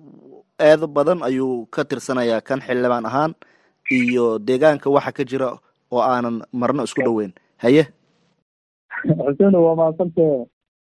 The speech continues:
Speaker 2: Horta mar walba wasiirka su-aasha aad weydiisay, in-, inuu ka leexdo qardajeex kale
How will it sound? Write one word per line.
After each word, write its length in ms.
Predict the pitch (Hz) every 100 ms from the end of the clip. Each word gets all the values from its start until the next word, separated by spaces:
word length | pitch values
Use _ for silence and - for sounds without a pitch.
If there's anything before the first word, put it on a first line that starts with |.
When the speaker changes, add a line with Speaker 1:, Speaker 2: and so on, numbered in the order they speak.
| _ _ -
Speaker 2:
Horta 240 | 165 165
mar 160 | 165 185
walba 220 | 175 147
wasiirka 560 | 147 143 135 170 165 151 135 139 -
su-aasha 360 | 147 165 165 156
aad 120 | 151
weydiisay, 520 | 143 135 120 131 - 123 _ _ _ _ _ _ _
in-, 220 | 175 160 156
inuu 300 | 180 180 160
ka 120 | - 156
leexdo 360 | 143 143 147 131 123 -
qardajeex 480 | 143 135 127 123 165 - -
kale 200 | 143